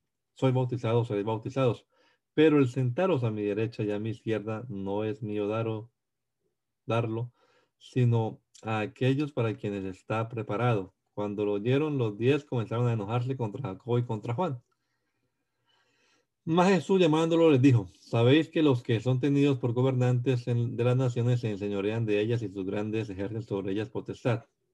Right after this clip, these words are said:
Pero no será así entre vosotros, sino que el que quiera hacerse grande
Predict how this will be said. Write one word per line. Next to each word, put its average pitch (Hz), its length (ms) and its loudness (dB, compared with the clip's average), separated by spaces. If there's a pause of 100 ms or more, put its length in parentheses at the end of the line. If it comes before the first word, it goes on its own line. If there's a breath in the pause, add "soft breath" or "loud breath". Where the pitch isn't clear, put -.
(180)
Pero 110 280 0
no 110 220 -2
será 110 300 -2
así 113 160 -6
entre 110 240 -4
vosotros, 123 480 -2
sino 101 280 -6
que 98 360 -4 (500)
el 104 260 -2
que 101 200 -6
quiera 135 240 0
hacerse 127 360 -2
grande 135 560 0